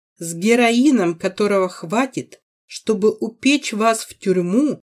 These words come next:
лет на пятнадцать», жестко закончила я. Ксения распахнула глаза, опушенные длинными ресницами, и уставилась на меня так,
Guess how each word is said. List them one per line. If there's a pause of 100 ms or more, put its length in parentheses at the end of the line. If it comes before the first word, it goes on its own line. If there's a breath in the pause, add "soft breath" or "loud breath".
(300)
лет
на
пятнадцать», (300)
жестко
закончила
я. (600)
Ксения
распахнула
глаза, (340)
опушенные
длинными
ресницами, (340)
и
уставилась
на
меня
так,